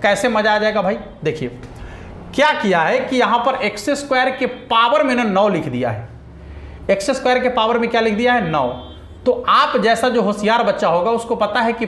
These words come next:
power to power गुना होता है। नहीं, आप सब जैसे होशियार बच्चे को पता है कि power को power से हम गुना करते हैं, तो चलो भाई, गुना कर लो, तो हो जाएगा एक्स के power में अठारह, ना, अठारह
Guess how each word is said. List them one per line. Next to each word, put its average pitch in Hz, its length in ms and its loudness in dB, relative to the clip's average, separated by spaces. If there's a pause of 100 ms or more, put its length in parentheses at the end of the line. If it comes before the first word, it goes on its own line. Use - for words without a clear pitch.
power 202 300 2 (100)
to 247 160 -2
power 208 220 2
गुना 160 260 -2
होता 139 300 -2
है। 123 220 -10 (100)
नहीं, 240 180 0 (720)
आप 147 180 2
सब 247 240 -2
जैसे 196 260 2
होशियार 180 420 2
बच्चे 220 260 0
को 247 120 -2
पता 214 260 2
है 220 280 2 (380)
कि 233 80 -2
power 214 340 2
को 277 120 0
power 226 320 2
से 247 120 -2
हम 240 140 -2
गुना 277 200 2
करते 214 300 0
हैं, 190 200 -2
तो 139 60 -4
चलो 165 240 -2
भाई, 208 120 2
गुना 233 260 0
कर 214 140 0
लो, 202 120 -2 (440)
तो 185 60 0
हो 185 100 2
जाएगा 196 220 2
एक्स 196 360 -4
के 269 140 0 (100)
power 180 380 2
में 233 140 -2
अठारह, 127 600 -4 (680)
ना, 208 120 2 (500)
अठारह 120 460 -2